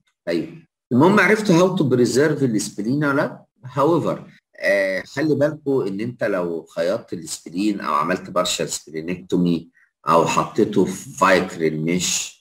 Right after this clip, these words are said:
شبكه فايكريل، لازم تعمل عن كلوز اوبزرفيشن لانه ممكن ينزف ويموت. آه، البرولين ما بنحبش نحطه جوه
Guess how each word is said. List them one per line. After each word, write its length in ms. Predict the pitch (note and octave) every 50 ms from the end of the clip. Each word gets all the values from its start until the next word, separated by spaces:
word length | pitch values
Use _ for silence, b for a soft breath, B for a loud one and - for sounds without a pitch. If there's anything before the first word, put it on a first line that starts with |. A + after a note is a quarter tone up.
| _ _
شبكه 520 | - - E2+ D#2+ D#2+ D#2 D2+ - - D2+
فايكريل، 760 | C#2+ D#2 D#2+ F2 F2 - - - E2 D#2+ F2 E2 D#2+ E2 - - _ _ _ _ _ _
لازم 360 | - E2 G2+ G#2 G#2+ G#2 F#2
تعمل 260 | G2 B2 B2 B2+ A2 F#2+
عن 180 | G2 A2 A#2
كلوز 300 | - G2 G#2 B2 A#2 G#2+
اوبزرفيشن 720 | F#2 E2+ E2 D#2+ E2+ D#2+ D#2+ G#2+ A2 - - - D2+ D2 D2
لانه 220 | D2+ D#2 E2+ E2+
ممكن 280 | F#2 G2+ F#2+ G2+ F#2+ G2
ينزف 440 | G#2+ A2 G#2 G2 F#2 F2 - -
ويموت. 420 | E2+ D#2+ E2+ G2 A2+ G2+ D2+ - - _ _ _ _ _ _ _ F#2+
آه، 320 | F#2+ F#2+ F#2+ F#2+ F2+ G2
البرولين 640 | G2+ G2 F#2 F#2+ G#2 G2+ G#2 G#2+ A2+ C#3 D#3 D#3 D3
ما 100 | C3+ A#2
بنحبش 600 | F#2 - F#3 F#3 F#3 D#3+ B2+ B2+ A2 - - G2
نحطه 480 | F#2 E2 - - A2+ - - - G2+ F2
جوه 540 | D#2+ F#2+ G#2 G#2 G2+ G2+ G2+ G2+ G2+ G2+